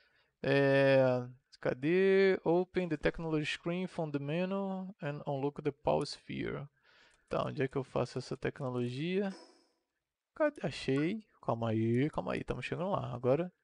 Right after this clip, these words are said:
hum, eu tenho que ter um palladium, pedra e madeira. Madeira, mole. Isso aqui, madeira pra caraca. Ainda mais que eu tô com esse porretão aqui, vai rápido.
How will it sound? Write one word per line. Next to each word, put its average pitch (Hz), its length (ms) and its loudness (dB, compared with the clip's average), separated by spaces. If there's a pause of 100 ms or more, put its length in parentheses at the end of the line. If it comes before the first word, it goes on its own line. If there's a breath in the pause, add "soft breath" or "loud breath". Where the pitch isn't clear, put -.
(560 loud breath)
hum, 190 420 -4
eu 147 80 2
tenho 156 180 0
que - 60 -12
ter 160 80 -2
um 156 100 -2
palladium, 196 880 8 (180)
pedra 185 500 4 (640)
e 143 140 -4
madeira. 131 800 2 (680 soft breath)
Madeira, 202 720 4
mole. 123 420 6 (2250)
Isso - 160 -8
aqui, 208 420 -2
madeira 175 460 2
pra - 140 2
caraca. 135 480 8
Ainda 151 300 0
mais 175 200 2
que - 80 -2
eu 185 40 -2
tô 185 100 -2
com - 100 -10
esse - 100 -6
porretão 160 600 4
aqui, 185 280 -2
vai 170 280 6
rápido. 127 600 2